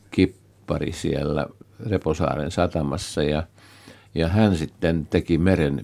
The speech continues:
minulle lopullisesti tutuksi. Niin, että me päästiin sillä hinaajalla sitten sinne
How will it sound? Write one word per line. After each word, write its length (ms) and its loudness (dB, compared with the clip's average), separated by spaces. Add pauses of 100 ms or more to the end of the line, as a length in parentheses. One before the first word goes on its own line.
minulle 420 -2 (260)
lopullisesti 880 -4
tutuksi. 480 -4 (640)
Niin, 100 0
että 140 -2
me 80 0
päästiin 500 2
sillä 300 2 (240)
hinaajalla 680 4
sitten 380 -2
sinne 340 0